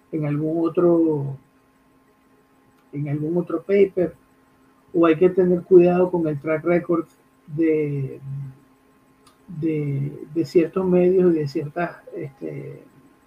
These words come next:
de ciertas publicaciones, porque, pues, eso puede pasar. Este, y no sé, me parece que,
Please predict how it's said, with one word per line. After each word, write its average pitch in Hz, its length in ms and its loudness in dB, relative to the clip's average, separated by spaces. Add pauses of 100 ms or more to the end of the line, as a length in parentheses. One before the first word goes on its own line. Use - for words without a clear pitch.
(320)
de 160 120 -6
ciertas 165 340 -4
publicaciones, 175 800 -2 (1700)
porque, 175 500 8
pues, 240 300 4 (180)
eso 160 300 -2
puede 175 220 4
pasar. 151 420 -8 (360)
Este, 143 760 -6
y 156 440 -4 (800)
no 175 140 -4
sé, 160 280 -4
me 147 160 -4
parece 165 400 -4
que, 170 400 0